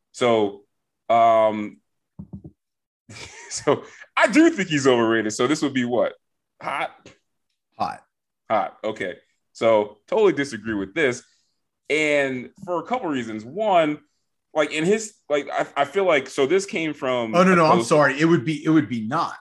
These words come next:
Speaker 2: because
Speaker 1: Not.
Speaker 2: if Matt LaFleur is overrated, if that was the comment,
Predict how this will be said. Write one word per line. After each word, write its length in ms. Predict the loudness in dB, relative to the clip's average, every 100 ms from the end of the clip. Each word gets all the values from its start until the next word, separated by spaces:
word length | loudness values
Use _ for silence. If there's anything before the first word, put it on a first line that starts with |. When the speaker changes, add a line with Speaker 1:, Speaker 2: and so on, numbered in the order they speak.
| -12
Speaker 2:
because 340 | -10 -2 0
Speaker 1:
Not. 280 | 2 0 -4 -10
Speaker 2:
if 160 | -10 -2
Matt 300 | 2 2 2
LaFleur 520 | -2 0 0 2 0 0
is 240 | 2 4 4
overrated, 760 | 4 4 2 2 2 0 -2
if 180 | -8 -2
that 180 | -2 -2
was 120 | -6
the 80 | -8
comment, 640 | 0 2 2 0 -6 -10